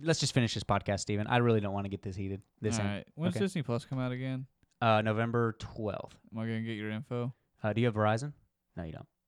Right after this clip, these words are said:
Speaker 1: Does someone in your household have Verizon?
Speaker 2: Uh, no.
Speaker 1: Hmm.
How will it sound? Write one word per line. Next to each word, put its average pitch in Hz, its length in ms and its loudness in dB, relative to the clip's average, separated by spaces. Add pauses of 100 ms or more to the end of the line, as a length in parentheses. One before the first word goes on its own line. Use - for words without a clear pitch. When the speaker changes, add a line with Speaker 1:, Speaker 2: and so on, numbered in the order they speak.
(240)
Speaker 1:
Does 98 120 -16
someone 101 180 -4
in 101 60 -4
your 95 100 -4
household 117 300 -2
have 123 100 -2
Verizon? 131 320 -4 (280)
Speaker 2:
Uh, 104 200 -14
no. 92 360 -10 (420)
Speaker 1:
Hmm. 98 140 -10